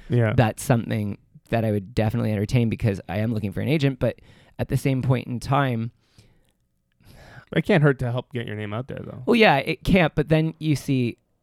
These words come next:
Speaker 2: like, the acting world, like, you, you see these people trying to do it and they, they become Instagram famous, but then what do they actually do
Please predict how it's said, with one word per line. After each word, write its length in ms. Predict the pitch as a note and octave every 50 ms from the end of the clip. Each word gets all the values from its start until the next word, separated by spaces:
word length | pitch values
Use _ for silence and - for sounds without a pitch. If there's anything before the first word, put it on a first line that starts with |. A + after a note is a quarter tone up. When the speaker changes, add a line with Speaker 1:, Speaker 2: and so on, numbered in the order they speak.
| _ _ _
Speaker 2:
like, 360 | - A2 F2+ C#2+ - - - _ _ _ _ _ _ _ _ _ _ -
the 120 | - - -
acting 320 | D#3+ D3+ D#3 - E3+ D3+ D3
world, 220 | C3+ B2 A2 G#2+
like, 280 | A2+ A#2 A2+ - - _ _ _ _ _ _ _ _ _ _ _ _ _ _ _ _ - - _ _
you, 500 | D3 C#3 C#3 C3 B2+ B2+ B2 B2 A#2+ - - _ _ _
you 120 | C#3 C3
see 140 | - - D#3
these 120 | D#3 D3+
people 220 | - - C#3+ - B2+
trying 360 | - - F3+ F3 E3+ E3+ E3
to 80 | D#3+
do 200 | C#3+ C#3+ C#3 C#3
it 160 | C3+ C3 B2+ -
and 140 | C3+ C3+ C3+
they, 140 | C3 B2+ - _ _
they 100 | - C#3
become 260 | C3 C3 - D#3 D#3+ D#3+
Instagram 440 | D#3 C#3+ - - C3 C3+ C3 B2
famous, 280 | - B2 A#2 B2 B2+ A#2
but 160 | - - -
then 180 | - C3 B2 G#2+
what 240 | G#2+ A#2+ C3+ - _
do 80 | C#3+
they 120 | C3 C3+ B2+
actually 360 | B2+ A#2+ - - A2 A2+ G#2+
do 640 | G2 F2+ F2 G#2 A#2 B2 B2+ B2 A#2 A2 G#2 D#2+